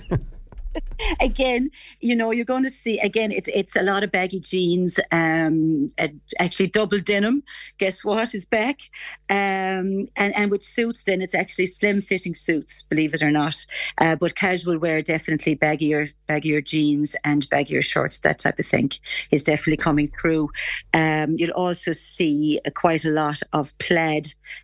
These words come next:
Speaker 2: and also stripes for men. That's coming through as well. So, um, and things like colour-wise, um, purples, believe it or not, all forms of, of purple and pink, you know, the lilacs,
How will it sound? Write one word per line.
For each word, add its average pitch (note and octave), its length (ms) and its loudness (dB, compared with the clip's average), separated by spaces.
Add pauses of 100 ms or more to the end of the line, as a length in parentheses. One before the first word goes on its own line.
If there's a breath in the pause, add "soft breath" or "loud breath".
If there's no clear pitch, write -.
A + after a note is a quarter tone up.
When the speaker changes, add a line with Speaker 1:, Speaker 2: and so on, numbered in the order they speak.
Speaker 2:
and E3 280 2
also D#3+ 320 0
stripes - 680 -2
for D#3+ 160 0
men. D3 300 2 (100)
That's D3+ 200 -2
coming D#3 280 0
through D3+ 300 0
as D#3 140 -2
well. D3+ 240 2
So, D3+ 380 0 (380 loud breath)
um, D#3 380 4
and G3 360 2 (640 loud breath)
things B3 320 0
like G3+ 280 0 (120)
colour-wise, A3+ 920 0
um, E3+ 480 0 (340)
purples, C4 640 0
believe A3+ 300 2
it A#3 80 0
or A#3 80 2
not, B3 280 2
all A3+ 280 2
forms A3 500 -2
of, A3+ 240 -6
of F#3 200 0
purple G3+ 460 0
and F#3+ 260 0
pink, - 380 -2
you G#3 60 6
know, F#3+ 100 4
the F3 120 0
lilacs, F#3+ 600 0